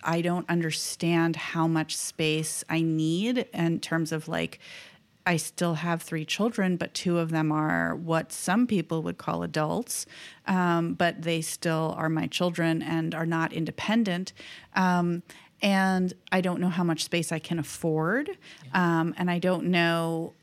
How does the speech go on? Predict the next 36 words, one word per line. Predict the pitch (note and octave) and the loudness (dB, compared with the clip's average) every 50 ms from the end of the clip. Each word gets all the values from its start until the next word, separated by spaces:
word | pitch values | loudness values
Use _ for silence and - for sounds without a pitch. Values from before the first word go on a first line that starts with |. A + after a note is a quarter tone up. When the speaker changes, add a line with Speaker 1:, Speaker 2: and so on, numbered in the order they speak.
| G3+ F3+ F3 F3 F#3 B3+ - _ _ - | -4 -4 -4 -4 -6 -10 -14 _ _ 0
Speaker 1:
I, | G3 F#3+ F3+ - | 2 2 2 2
I | - - F3+ F3+ | 2 2 2 2
also | F3+ F#3 - - | 0 0 0 -2
have | F3 F3+ D#3+ - | -2 -2 -2 0
been | F3+ E3+ F3 | 0 0 2
living | E3+ E3+ E3 E3+ E3 E3 D#3+ E3 | 2 0 0 2 2 2 2 0
for, | D#3 - - - E3+ E3 D#3+ D#3+ D#3 D#3 D#3 E3 - - _ _ | -2 -4 -4 -2 0 0 2 2 2 0 0 -2 -4 -8 _ _
uh, | - F3 E3+ E3 D#3+ D#3+ F3 | -2 0 2 2 2 0 -2
for | E3 - - E3+ E3 | -4 -4 -2 -2 0
a | D#3+ | 0
year | D#3 D#3+ E3 E3 | 0 0 0 2
and | E3 E3 | 2 0
a | D#3+ | 0
half | D#3 - E3 E3 D#3+ D#3+ D#3+ - - - | 0 0 2 2 2 0 0 -4 -10 -6
in | - F#3 F3 | -2 -2 -2
a | D#3+ | -2
pla-, | D#3 - - - - F3 E3+ E3+ D#3+ D#3+ E3 - | -2 -6 -12 -10 -4 -2 0 2 2 0 0 0
in | F#3+ F3+ E3+ E3 | 0 2 2 2
Maine, | E3+ G3 A3 A3+ G3+ F3+ F3 E3+ E3 - - - - - - - | 2 2 2 2 4 2 2 0 -2 -4 -10 -16 -16 -18 -18 -12
which | - F#3 F#3 F3 - - - | -2 0 2 2 2 0 0
was, | F3 F3 E3+ E3 D#3+ D#3+ E3 D#3+ D#3+ D#3+ - - - - - - E3+ E3+ F3 F#3 A3 - _ - | 2 2 4 4 2 2 0 0 -2 -6 -10 -12 -14 -16 -14 -12 -12 -12 -12 -14 -16 -20 _ -6
like, | F3+ G3 F3 E3+ D#3+ D#3+ - - - _ | -2 0 2 2 2 0 -2 -10 -8 _
you | - F#3 | 2 2
know, | F3 E3+ | 4 4
designed | E3 D#3 F3 E3+ D#3+ D#3 E3+ E3 E3+ E3+ E3+ E3+ E3+ D#3 | 2 2 0 0 0 0 0 2 2 4 4 4 2 2
and | D#3+ D#3 D3+ | 2 0 -2
set | - - F3 E3+ | -2 -2 0 0
up | E3+ D#3+ - | 0 0 -2
to | - F3+ | -4 -6
be | D#3+ E3 D#3 | -2 0 0
a | D#3 D#3 | 0 0
rental. | D3+ E3+ G#3+ C4 D4 D4 - F#3 D#3 D#3 D#3 D#3+ E3 - - - - - _ | 2 2 4 4 4 4 2 0 0 0 -2 -4 -6 -10 -14 -20 -20 -20 _
So | - - - - F#3 F3 E3+ E3+ E3 E3 E3 D#3+ D#3 D#3+ D#3+ D#3+ - - _ | -8 -6 -2 0 2 2 4 4 2 2 2 2 0 0 -2 -4 -6 -6 _
it | - F#3+ F3+ F#3 G3 - | 0 0 0 0 -2 0
doesn't | - F3+ E3+ E3 F#3 E3+ - | 2 2 2 2 0 -4 -6
have | E3+ - - E3+ F3 F3 E3+ E3 E3 | -4 -2 -2 0 2 2 2 0 -2